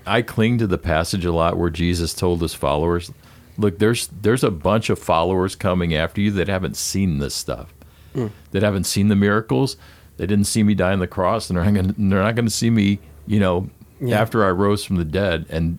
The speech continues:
Speaker 1: and their faith is gonna be great, and they're gonna believe." And I, I cling to that verse sometimes because it is,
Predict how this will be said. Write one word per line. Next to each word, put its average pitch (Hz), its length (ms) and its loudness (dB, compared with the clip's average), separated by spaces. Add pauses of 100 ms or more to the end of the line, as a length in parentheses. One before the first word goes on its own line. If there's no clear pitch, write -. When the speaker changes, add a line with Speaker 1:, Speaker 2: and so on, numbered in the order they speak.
Speaker 1:
and 90 220 -2
their 101 160 0
faith 107 340 -2
is 87 140 -2
gonna 87 160 -2
be 76 120 -2
great, 85 280 0
and 76 80 -4
they're 87 100 -2
gonna 87 140 -2
believe." 82 360 0
And 78 200 -2 (380)
I, 113 220 0
I 101 120 0
cling 117 320 0
to 117 80 2
that 85 200 0
verse 92 280 0
sometimes 82 500 -2
because 87 300 -2
it 98 120 0
is, 131 300 2